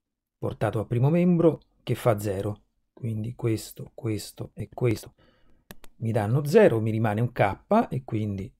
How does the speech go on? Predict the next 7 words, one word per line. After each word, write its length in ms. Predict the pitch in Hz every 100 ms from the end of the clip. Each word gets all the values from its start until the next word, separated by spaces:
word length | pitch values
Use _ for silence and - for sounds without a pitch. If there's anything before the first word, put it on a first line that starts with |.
| _ -
l'equazione 420 | 110 123 - 120
è 40 |
soddisfatta 680 | 107 139 220 - 196 208 123
quando 240 | 117 113 156
k 500 | 107 92 - 113 117
è 140 | 117
uguale 560 | 110 107 101 98 113